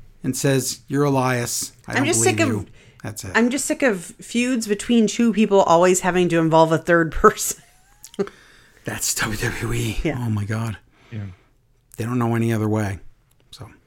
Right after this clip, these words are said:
Speaker 1: backstage, Cody comes out of the doctor's room and it sounds like he's gonna cry. And he's bloody and he's beaten
Speaker 2: Mm-hmm.
Speaker 1: and he just sounds like he's done.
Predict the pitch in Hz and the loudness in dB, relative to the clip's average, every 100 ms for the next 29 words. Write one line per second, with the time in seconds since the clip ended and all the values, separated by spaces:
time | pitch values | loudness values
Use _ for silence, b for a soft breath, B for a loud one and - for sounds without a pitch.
0 | _ b b b b b b _ 170 185 | _ b b b b b b _ 0 2
1 | 214 175 - 180 175 175 165 160 123 151 | 4 4 4 4 4 4 4 4 4 6
2 | 170 - 190 208 202 196 151 - 147 135 | 6 6 0 2 4 4 2 2 2 2
3 | 147 160 143 - - 101 95 98 - - | 2 2 0 0 -2 -2 -2 -8 -14 -20
4 | _ _ _ _ _ _ _ _ 101 98 | _ _ _ _ _ _ _ _ -12 -10
5 | 104 - 143 165 170 170 156 - - _ | -10 -2 4 6 8 6 4 -2 -20 _
6 | _ _ _ _ _ _ - 101 107 - | _ _ _ _ _ _ -14 -12 -12 2
7 | 156 170 165 151 139 - - _ - 220 | 4 4 2 2 2 -4 -20 _ -10 -10
8 | - 370 349 - 107 104 104 _ _ - | -4 -4 -4 -10 -8 -8 -14 _ _ -12
9 | 110 - _ _ _ - 110 107 104 - | -10 -10 _ _ _ -8 -6 -8 -12 -18
10 | _ _ _ - 110 104 120 110 104 98 | _ _ _ -12 -10 -6 -8 -6 -6 -8